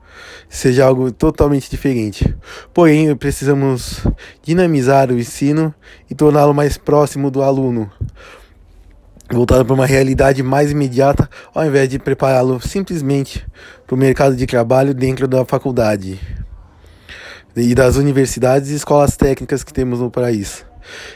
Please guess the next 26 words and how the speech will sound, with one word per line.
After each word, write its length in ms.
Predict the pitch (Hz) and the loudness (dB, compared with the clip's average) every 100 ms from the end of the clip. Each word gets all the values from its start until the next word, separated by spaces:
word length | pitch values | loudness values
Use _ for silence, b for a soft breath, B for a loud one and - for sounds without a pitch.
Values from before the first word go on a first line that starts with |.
| B | B
Entre 300 | 156 165 131 | -2 0 0
isso, 480 | 135 143 - 120 101 98 B B B B - _ B B B B _ - | 2 2 0 -6 -8 -12 B B B B -20 _ B B B B _ -6
tendo 320 | - 135 127 | -2 0 0
mais, 560 | 113 127 123 107 - - - | -2 0 -2 -4 -8 -14 -10
eu, 160 | 110 107 | -8 -6
uma 460 | 92 95 95 104 | -8 -10 -10 -8
objeção, 640 | 101 98 98 92 - 127 117 - - B B B B - | -8 -6 -6 -6 -2 -2 -2 -8 -20 B B B B -4
tendo 200 | 139 151 | 2 4
mais 280 | 143 131 - 131 | 4 2 -4 -6
como 160 | - 143 | 0 2
uma 440 | 139 135 135 131 | 2 2 2 4
objeção 800 | 127 120 117 120 110 143 131 113 104 - | 2 0 0 -2 0 -2 -2 -4 -10 -16
a 80 | - | -10
fazer, 520 | - 107 110 127 110 - B B B - | -6 -4 -2 -2 -2 -10 B B B -8
eu 80 | |
digo 180 | 113 123 | -2 0
o 40 | 131 | 0
seguinte, 640 | - 139 127 117 - - B B B - - B B B - | 0 0 0 -2 -8 -10 B B B -20 -20 B B B -12
eu, 680 | 117 120 117 107 110 - 117 | -2 0 0 -2 -6 -6 -6
o 60 | 107 | 0
professor 500 | 139 143 127 175 170 | 2 2 2 2 2
também 340 | 151 135 147 | 2 2 0
tem 220 | - 156 | 0 -2
que 80 | 151 | -4
se 120 | - | -10
preocupar 640 | - 151 - - 156 147 | -2 -2 -2 0 2 2